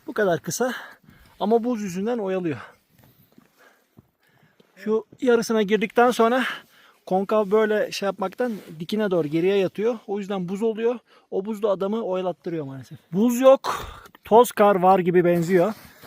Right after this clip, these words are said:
Basınca belli olacak bakalım. Full kaya çünkü burası. Ee, sanırım çiçek gibi bir mantar sote bizleri bekliyor. Hadi gidelim, yiyelim bakalım. Enfes. Ve mantar sote resmi olarak başladı.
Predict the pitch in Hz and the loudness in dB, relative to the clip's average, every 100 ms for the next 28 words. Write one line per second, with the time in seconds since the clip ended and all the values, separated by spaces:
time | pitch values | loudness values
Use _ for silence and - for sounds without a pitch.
0 | - 185 - 226 202 170 165 156 147 156 | 2 2 4 4 4 4 4 2 0 -4
1 | 151 170 214 247 - 214 240 202 220 208 | -4 -2 -2 -2 -4 -2 0 2 2 2
2 | 185 165 151 147 262 247 - _ _ _ | 0 2 0 0 -2 -6 -8 _ _ _
3 | - - - - - - - - 185 196 | -20 -20 -20 -20 -20 -20 -20 -8 0 2
4 | 196 196 - 254 269 262 - 247 277 269 | 4 2 4 6 8 6 0 -2 -2 -2
5 | 240 233 233 233 240 247 214 202 285 262 | -4 2 2 2 4 2 2 -2 -2 -6
6 | 247 262 240 233 190 - 156 143 - _ | -6 -8 -4 -2 -2 -6 -10 -12 -14 _
7 | - 247 180 170 175 214 214 208 202 190 | -4 -2 -2 -4 -4 -4 -6 -2 -2 -2
8 | 170 151 139 123 _ _ _ _ - 180 | -6 -8 -12 -14 _ _ _ _ -10 -8
9 | 160 165 226 277 254 262 247 254 214 214 | -8 -4 2 4 6 6 6 4 6 2
10 | 247 254 214 - - 220 220 233 190 180 | 4 2 2 -4 0 2 2 2 2 4
11 | 240 - - - 156 214 240 | 2 0 -2 -2 -6 -6 -8